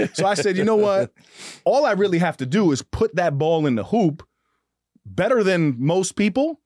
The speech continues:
Speaker 1: Right.
Speaker 2: and y'all gonna pick me."
Speaker 1: Yep.
Speaker 2: So that kinda created a, um,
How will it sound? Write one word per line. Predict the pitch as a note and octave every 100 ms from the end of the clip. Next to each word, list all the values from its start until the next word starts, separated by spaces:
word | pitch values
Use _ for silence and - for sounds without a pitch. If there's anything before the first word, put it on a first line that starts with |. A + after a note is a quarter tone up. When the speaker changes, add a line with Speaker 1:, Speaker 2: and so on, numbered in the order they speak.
| -
Speaker 1:
Right. | A2+ F#2 -
Speaker 2:
and | C3
y'all | G#3+
gonna | E3 D#2+
pick | - C#3
me." | - - _ _ -
Speaker 1:
Yep. | B2 A#2+
Speaker 2:
So | F3 D#3 C#3 -
that | D3+ E3 A#3 -
kinda | G3 F#3 E3
created | - D#3 D#3 E3 D#3+ D3
a, | C#3 C3+
um, | B2+ A#2 A#2 A2 G#2